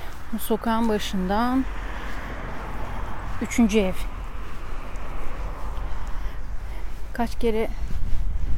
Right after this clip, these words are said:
Hakan'la başkasının evin önünde durduk, otoparkına giriyorduk neredeyse. Basıyoruz, basıyoruz kumandaya, otopark açılmıyor. Meğer bizim evdeymiş.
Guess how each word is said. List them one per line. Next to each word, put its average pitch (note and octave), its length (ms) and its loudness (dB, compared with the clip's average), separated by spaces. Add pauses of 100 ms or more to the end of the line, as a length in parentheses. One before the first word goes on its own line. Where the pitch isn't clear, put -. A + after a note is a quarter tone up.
(260)
Hakan'la A3 560 2 (920)
başkasının A3+ 580 2
evin A3+ 440 4 (1500)
önünde A3+ 440 4
durduk, G#3 340 -2
otoparkına A3+ 560 8
giriyorduk F#3+ 500 2
neredeyse. G3 440 2
Basıyoruz, A#3+ 460 4
basıyoruz A#3+ 360 2 (100)
kumandaya, B3 480 6 (340)
otopark B3 420 6
açılmıyor. G#3+ 520 4 (1900)
Meğer A3 260 8
bizim G#3 160 6
evdeymiş. G3 420 2